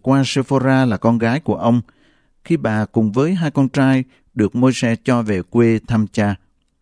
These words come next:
Vì nghe biết Đức Giê-hô-va đã dẫn dân ấy, tức Israel, ra khỏi xứ Ai Cập, thật là một việc trọng đại.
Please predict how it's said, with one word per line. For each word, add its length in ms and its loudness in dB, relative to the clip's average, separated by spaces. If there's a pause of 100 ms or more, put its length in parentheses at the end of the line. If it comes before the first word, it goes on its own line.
(880)
Vì 420 0
nghe 220 4
biết 240 -2
Đức 140 -4
Giê-hô-va 440 2
đã 120 2
dẫn 360 -2
dân 200 2
ấy, 380 -4
tức 120 0
Israel, 540 -2
ra 160 -2
khỏi 280 -8
xứ 180 -4
Ai 160 -2
Cập, 240 -4 (380)
thật 300 -4
là 120 0
một 200 -6
việc 200 -2 (180)
trọng 220 0
đại. 200 -4